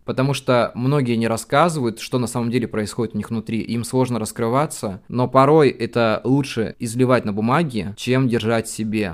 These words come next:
И если вы это можете, это не обязательно второе задание. Задание номер три, или, возможно, для кого-то номер два, звучит так.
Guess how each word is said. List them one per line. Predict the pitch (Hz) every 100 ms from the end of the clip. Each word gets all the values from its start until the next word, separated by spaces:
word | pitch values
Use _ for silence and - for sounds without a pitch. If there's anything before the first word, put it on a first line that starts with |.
| 92
И | 107
если | 135 135 135
вы | 143
это | 131 113
можете, | 127 185 165 123 - - - -
это | 117 131
не | 123
обязательно | 120 123 143 131 104
второе | 95 101 101
задание. | 98 104 113 170 135 95 - _ _
Задание | 117 127 139 160 147
номер | 147 147 135
три, | 165 190 208 -
или, | 120 117
возможно, | 110 110 135 135 113
для | 107
кого-то | 120 123 113
номер | 110 113 117
два, | 120 156 190 180
звучит | 117 110 127 127 190 -
так. | 120 90